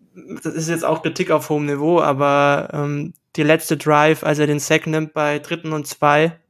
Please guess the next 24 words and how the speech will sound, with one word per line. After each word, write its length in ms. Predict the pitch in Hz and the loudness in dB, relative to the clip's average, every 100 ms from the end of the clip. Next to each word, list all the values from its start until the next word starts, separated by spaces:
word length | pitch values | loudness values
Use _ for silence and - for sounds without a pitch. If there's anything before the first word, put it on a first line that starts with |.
| _ _ - - _ | _ _ -20 -20 _
und 180 | 156 151 | -8 -6
dann 140 | 151 | -4
den 100 | 151 | -6
Comeback, 380 | 147 160 160 165 | -2 0 2 0
das 160 | - - | -2 -2
Comeback 340 | 165 160 151 | 0 2 2
nicht 200 | 156 151 | 0 -2
schafft, 420 | - 151 170 - - 98 | 2 2 0 -6 -20 -8
äh, 300 | 151 147 147 | 0 2 2
wir 100 | 147 | 2
dann 180 | 147 143 | 0 0
punten 400 | - 160 160 160 | 2 0 0 -2
und 140 | 151 | 0
die 100 | 147 | 0
Defense 420 | 143 156 151 147 143 | 0 0 2 0 0
es 100 | 135 | -4
nicht 200 | 147 - | -4 0
schafft, 340 | 143 139 - 185 - | -2 -2 -10 -20 -18
Smith 460 | - 143 139 - _ _ | -4 0 0 -4 _ _
vier 240 | _ 151 | _ -2
Minuten 340 | 143 143 151 151 | 0 0 -2 -2
vor 140 | 156 | -2
Schluss 280 | 139 151 143 | 2 2 2
nochmal, 520 | 143 - 147 147 147 | 0 2 2 4 2